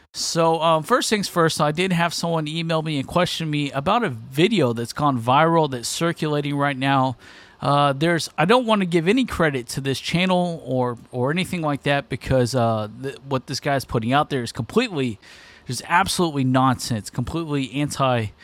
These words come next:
just, uh, completely against what the Word of God says. But there is, uh, a channel that's circulating out there that says that the, uh, we are already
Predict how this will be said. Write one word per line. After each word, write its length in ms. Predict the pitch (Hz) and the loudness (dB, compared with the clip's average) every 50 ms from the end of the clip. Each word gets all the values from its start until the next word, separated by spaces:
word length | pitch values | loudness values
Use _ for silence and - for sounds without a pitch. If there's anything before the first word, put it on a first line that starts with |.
| - - - - - _ _ _ _ | -20 -20 -20 -20 -20 _ _ _ _
just, 480 | - 147 147 143 - - - - - 147 | -2 -2 0 0 0 -2 -4 -6 -8 -10
uh, 280 | 135 - 131 135 156 156 156 156 - - - 151 - - 139 - | -12 -12 -12 -12 -12 -12 -14 -14 -18 -20 -20 -20 -20 -20 -10 -2
completely 560 | - 160 147 - - 196 226 214 190 170 151 | 0 0 0 4 4 4 4 4 2 0 0
against 540 | 127 123 117 135 131 127 117 - - - - | 0 -2 -2 0 -2 -2 -2 -4 -8 -8 -4
what 180 | 139 127 120 | -2 -2 -2
the 80 | - 127 | -2 -2
Word 220 | 120 123 120 113 | 0 0 0 0
of 80 | 113 110 | -2 -2
God 260 | 120 117 117 113 104 | -2 -2 -2 -2 -4
says. 480 | - - - 117 110 107 101 - - - - 135 113 - | -6 -4 -4 -2 -2 -2 -4 -6 -10 -12 -14 -14 -4 2
But 580 | - 208 214 139 90 87 - - - - - - - - _ | 4 6 6 6 4 0 -6 -10 -10 -10 -10 -12 -16 -10 _
there 200 | - 131 143 180 | 0 2 2 4
is, 340 | 208 226 208 185 165 - - - - _ _ _ _ _ _ | 2 0 0 -4 -6 -8 -10 -12 -16 _ _ _ _ _ _
uh, 180 | - 143 143 139 | -4 -4 -2 -2
a 100 | 127 131 | -2 -2
channel 460 | 127 - - - 214 190 147 127 117 110 | -4 -2 0 0 2 2 0 -2 -4 -4
that's 180 | 113 113 113 | -6 -6 -6
circulating 640 | - - 165 165 - - 156 151 143 143 143 143 135 | -4 -4 -2 -4 -2 -4 -2 -2 -2 -2 -2 -2 -2
out 160 | 135 131 - | -2 -2 -2
there 240 | - 131 131 127 - - - - - - - - - _ _ _ _ | -2 -2 -2 -2 -4 -8 -14 -20 -20 -20 -20 -20 -20 _ _ _ _
that 280 | - 123 135 156 165 - | -6 0 2 2 2 2
says 920 | - - - - 196 202 175 147 131 127 127 131 143 143 - - - - - - | -2 -4 -2 2 4 4 6 6 4 4 2 2 0 -4 -6 -6 -8 -10 -12 -8
that 340 | 143 139 143 151 135 123 - | -4 -2 -2 -2 -4 -6 -6
the, 320 | 151 147 147 147 147 147 | -4 -4 -2 -2 -2 0
uh, 140 | 143 139 131 | 0 0 0
we 260 | 131 139 160 190 202 | 0 2 2 4 4
are 220 | 185 165 151 135 143 | 4 4 4 4 4
already 640 | 160 175 190 180 156 165 180 202 175 131 127 135 | 4 4 4 6 6 6 6 6 4 2 0 -2